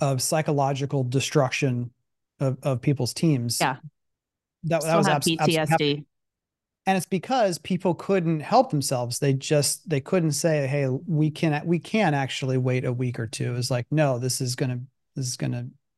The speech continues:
Speaker 1: it's gotta be changed now."
Speaker 2: Mm-hmm.
Speaker 1: Um, the respect of no-, one another's delusions is, I think,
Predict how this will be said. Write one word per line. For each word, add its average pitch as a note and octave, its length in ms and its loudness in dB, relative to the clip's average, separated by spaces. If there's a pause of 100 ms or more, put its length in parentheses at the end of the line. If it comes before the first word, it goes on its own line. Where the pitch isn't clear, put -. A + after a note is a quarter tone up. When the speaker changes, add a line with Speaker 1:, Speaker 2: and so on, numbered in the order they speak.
Speaker 1:
it's - 120 -10
gotta C3 160 2
be B2+ 100 0
changed B2 300 -4
now." A#2+ 300 -4 (480)
Speaker 2:
Mm-hmm. D#3 160 0
Speaker 1:
Um, D3 260 0
the E3 140 2
respect G3 400 2
of F3 100 2
no-, E3 240 0
one E3+ 160 0
another's D#3 320 0
delusions E3+ 760 0 (640)
is, D3+ 160 -2
I D3 80 4
think, D3+ 480 0